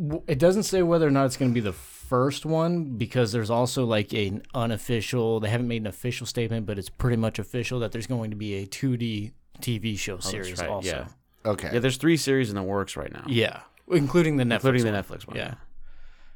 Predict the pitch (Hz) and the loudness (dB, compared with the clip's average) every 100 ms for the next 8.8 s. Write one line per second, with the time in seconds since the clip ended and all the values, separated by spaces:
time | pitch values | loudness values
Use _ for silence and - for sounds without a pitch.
0 | - - - 110 110 110 120 139 165 175 | -16 -4 2 4 6 4 2 4 6 8
1 | 170 156 156 151 123 135 123 131 117 101 | 8 8 6 4 4 4 4 4 2 0
2 | - 120 120 120 - - - 151 123 113 | -2 0 0 0 -8 -12 -12 -6 0 4
3 | 104 101 - _ _ 160 143 143 147 147 | 4 4 -2 _ _ 2 4 4 2 2
4 | 139 160 147 127 143 131 135 131 135 131 | 4 6 4 2 2 2 0 0 2 2
5 | 127 117 110 101 92 110 90 90 87 - | 0 0 -2 -2 -4 -6 -4 -4 -6 -14
6 | - - _ _ 123 123 104 120 110 110 | -20 -20 _ _ -2 0 0 -2 -2 -2
7 | 101 101 92 107 92 90 - 98 92 98 | -2 -2 -4 -8 -8 -12 -4 -4 -4 -6
8 | 92 92 107 92 85 78 104 | -6 -8 -6 -6 -6 -8 -12